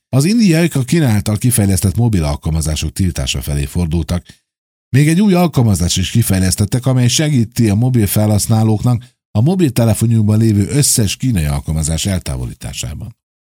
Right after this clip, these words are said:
Hogy miért hozott létre a fejlesztő egy olyan alkalmazást, ahol ő is dolgozik, nos, erre azt mondta válaszul, hogy az indiai miniszterelnök az önállóságra hívott föl, és ez a kínai termékek bojkottjának első lépése.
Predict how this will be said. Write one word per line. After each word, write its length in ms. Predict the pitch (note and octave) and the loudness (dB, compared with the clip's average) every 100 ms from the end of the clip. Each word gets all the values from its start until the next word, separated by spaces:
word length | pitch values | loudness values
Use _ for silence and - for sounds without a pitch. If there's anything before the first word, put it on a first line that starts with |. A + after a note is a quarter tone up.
| _ - | _ -6
Hogy 140 | F#2 | 0
miért 200 | C#3 C#3+ | 0 0
hozott 260 | C3+ C3 C3+ | 0 0 0
létre 260 | D3 A#2+ | 0 0
a 40 | A2 | 0
fejlesztő 440 | C3 C3+ A#2 A2+ | 0 0 -2 0
egy 100 | G#2 | -2
olyan 120 | A#2 | 0
alkalmazást, 720 | A2+ G#2 A2+ G#2+ G#2+ A#2+ A2 | -2 -2 -2 0 0 0 -2
ahol 200 | F#2 F#2 | -2 0
ő 40 | A2+ | 0
is 80 | F#2 | 0
dolgozik, 460 | A2+ G#2+ G#2 F#2 | 0 0 -2 -2
nos, 220 | D#3 C#3+ | -2 -2
erre 360 | F#2+ B2+ G#2+ G#2+ | -2 -2 0 0
azt 160 | A2 A2 | -2 -2
mondta 280 | F2+ G2 | -2 -2
válaszul, 580 | G2 A#2 A2+ - A2 G2+ _ _ _ _ - | -2 0 0 0 -2 -4 _ _ _ _ -6
hogy 120 | B2+ | 0
az 120 | D3 | 0
indiai 280 | F#3+ F3+ B2 | 2 2 2
miniszterelnök 600 | C#3 C#3 - B2+ A#2 G#2+ | 2 0 0 0 0 0
az 100 | A2 | 0
önállóságra 920 | D#3 D3+ G#2+ F2+ G#2 G2+ F2+ F#2 G2 | 0 0 0 -2 -2 -2 -2 -2 -2
hívott 420 | F2 G2 F2+ F2+ | 0 0 0 -4
föl, 320 | - A2+ G#2+ - | -2 0 0 -2
és 180 | B2+ D#3+ | -2 0
ez 100 | D3+ | -2
a 40 | |
kínai 320 | C3+ G3 A2+ | -2 -2 -2
termékek 420 | G2+ B2 A2+ F#2+ | -2 -2 0 -2
bojkottjának 580 | A2 C3 A#2 - G2 F2 | 0 -2 -2 -2 -2 -2
első 300 | C#2+ B1+ C#2+ | -6 -6 -4
lépése. 540 | C2+ B1 B1 B1 - | -4 -6 -8 -8 -8